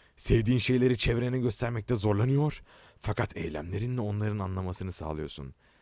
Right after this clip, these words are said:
He, bir de tatlıya çok düşkünsün. Bak, evet. Evet, nereden bildin? Tatlıya çok düşkünüm abi. O yüzden kendime çok düşkünüm deyip ego kasayım mı biraz? Vallahi gençler, L'nin ne olduğunu bilmiyorum ama bir, bir bakmak isterim abi.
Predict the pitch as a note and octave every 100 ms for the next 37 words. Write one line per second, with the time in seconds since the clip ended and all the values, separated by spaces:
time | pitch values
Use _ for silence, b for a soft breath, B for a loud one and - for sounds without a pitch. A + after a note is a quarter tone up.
0 | _ - G#3 E3 C#3 B2+ A#2 G#2 G#2+ G2+
1 | F2+ F2 - F2 E2+ C#3 C#3+ - - C#3+
2 | G#3 B3+ G3 - - _ _ _ - G3+
3 | C4+ A3 - D4 C#4+ G#3+ G3 F3 C#3 D#3
4 | - G#3 F#3+ E3+ D#3 C#3+ A#2+ A2 G#2+ G2+
5 | F2+ E2+ B B B B B B B -
6 | A#2+ A2+ B2 - A#2 A#2+ A#2 A#2+ G2+ G#2+
7 | - A2 G#2+ A2+ B2+ A2+ A#2+ A2+ C#3 A2+
8 | F#2+ F#2+ - _ _ _ _ _ _ b
9 | b b b - F3+ G#3+ F3 F3+ F3+ F#3
10 | A2+ G2+ E3+ A3+ G#3+ G3+ A3 G3 F3+ F#3+
11 | F3+ E3 E3 C#3 C3+ E3+ - C3+ E3+ C3
12 | D3+ - D3+ - - G#2 F#2 F#2